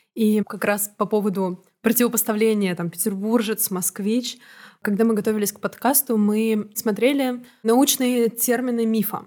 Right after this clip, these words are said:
Что вообще такое миф? Как он рождается? И мы обратились к тексту Леви Стросса, французского исследователя, о структуре мифа. И он часто строит, э, своё определение на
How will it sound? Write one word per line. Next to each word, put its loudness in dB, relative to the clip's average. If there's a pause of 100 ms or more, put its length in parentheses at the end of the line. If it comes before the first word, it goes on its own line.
(120)
Что 0
вообще -2
такое 0
миф? 0 (220)
Как 2
он 2
рождается? -2
И -2
мы 2
обратились -2
к -4
тексту -2
Леви 0
Стросса, 0
французского -6
исследователя, -2 (280)
о 4
структуре -2
мифа. -2 (260)
И 2
он 2
часто 0
строит, 0
э, 0
своё -2
определение 0
на 0